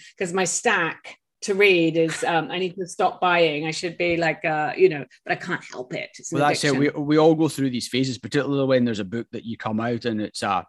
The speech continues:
Speaker 2: short print run that you, you're not sure if it's gonna be done as a second edition or not. And you think,
Speaker 1: Right.
Speaker 2: "I probably shouldn't, but actually, if I don't do it, I'm gonna, I'm gonna live to regret it." And it just, it's another one piles up and up and up. And at
Speaker 1: Yeah.
Speaker 2: some point, yeah, you do, you do need a bit of time to sit down and,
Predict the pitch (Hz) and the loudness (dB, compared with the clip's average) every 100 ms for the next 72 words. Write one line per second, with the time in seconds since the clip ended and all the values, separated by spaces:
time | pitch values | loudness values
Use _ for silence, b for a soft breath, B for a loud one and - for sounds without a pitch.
0 | - - 120 107 - 120 120 135 123 117 | -10 -4 -2 -2 -2 -2 0 0 2 0
1 | 101 110 113 110 110 - 147 131 147 147 | -2 -4 -4 -2 -4 -2 0 4 4 4
2 | - 143 135 127 117 127 123 135 131 120 | 0 0 0 -2 -2 -2 0 0 0 0
3 | 117 135 131 135 127 117 135 - 139 135 | -2 0 -2 0 -2 0 -2 0 0 2
4 | 131 135 127 127 120 120 117 120 240 247 | 4 2 0 -2 -2 -2 -2 0 0 2
5 | - - B B 127 - - 160 160 147 | 0 0 B B -8 -4 2 4 6 4
6 | 131 - 143 139 127 127 131 - 120 117 | 0 0 2 2 2 0 -2 -4 -4 -6
7 | 107 131 123 107 120 120 117 110 - 120 | -4 -4 -2 -2 -2 0 -2 -4 -4 -2
8 | 123 127 120 127 - 123 113 92 117 123 | 0 0 0 -2 -4 -6 -6 -4 -2 -2
9 | 120 117 110 110 104 117 120 - 120 120 | -2 -4 -4 -4 -4 -4 -6 -6 -6 -2
10 | 120 123 120 120 104 - 110 107 117 - | 0 0 0 -2 -4 -6 -8 -6 -6 -6
11 | 110 113 - 95 113 113 - 110 - B | -4 -4 -4 -4 -4 -4 -8 -8 -10 B
12 | B B B - - 180 160 151 151 160 | B B B -4 0 0 2 2 4 6
13 | 180 143 123 131 131 127 120 135 127 117 | 4 4 2 0 0 -2 0 0 0 0
14 | 113 107 120 127 123 113 - 120 - 110 | -2 -2 0 2 0 -2 -4 -4 -2 -2
15 | 110 104 - 113 104 95 | 0 -4 -4 -2 -2 -4